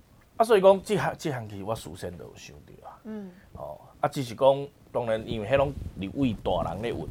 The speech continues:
Speaker 1: 作，咱嘛毋知伊到底安怎舞啦。
Speaker 2: 嗯。
Speaker 1: 但是只要你讲的一项重点啦，对我来讲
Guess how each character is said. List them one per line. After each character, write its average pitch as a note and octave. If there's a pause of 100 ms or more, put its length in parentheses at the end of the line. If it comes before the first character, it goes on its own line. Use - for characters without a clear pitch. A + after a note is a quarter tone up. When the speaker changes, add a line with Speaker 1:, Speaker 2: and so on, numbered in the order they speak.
Speaker 1:
作， E2+
咱 G#2+
嘛 E2
毋 -
知 - (100)
伊 - (100)
到 G2
底 F2+
安 F2
怎 F2 (140)
舞 F2
啦。 - (160)
Speaker 2:
嗯。 G#3+ (120)
Speaker 1:
但 A2+
是 G#2+
只 F3
要 C3+
你 C#3+
讲 C#3
的 F2
一 -
项 - (180)
重 E2+ (160)
点 G2+ (120)
啦， - (520)
对 F3+
我 D#3+
来 G2+
讲 A#2+